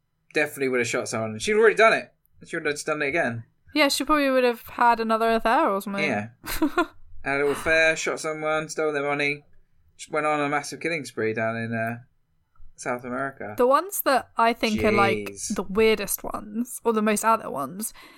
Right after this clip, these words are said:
Speaker 2: are the people who, like, start a whole new life. You know, like, the fugitives who, like, escape
Speaker 1: Yeah.
Speaker 2: and then they start, like, a whole new life and they have, like, a family and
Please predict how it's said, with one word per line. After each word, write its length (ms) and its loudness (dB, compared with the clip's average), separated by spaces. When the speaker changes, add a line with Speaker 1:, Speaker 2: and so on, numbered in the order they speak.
Speaker 2:
are 40 0
the 60 2
people 520 2
who, 240 0
like, 360 0
start 320 4
a 40 4
whole 320 0
new 240 2
life. 600 -2
You 80 0
know, 100 6
like, 140 2
the 60 -6
fugitives 720 0
who, 120 -4
like, 320 -4
escape 220 -2
Speaker 1:
Yeah. 160 2
Speaker 2:
and 100 4
then 180 0
they 100 0
start, 300 4
like, 160 -2
a 60 2
whole 220 0
new 100 2
life 180 2
and 100 0
they 40 4
have, 140 0
like, 140 0
a 60 -2
family 680 0
and 80 0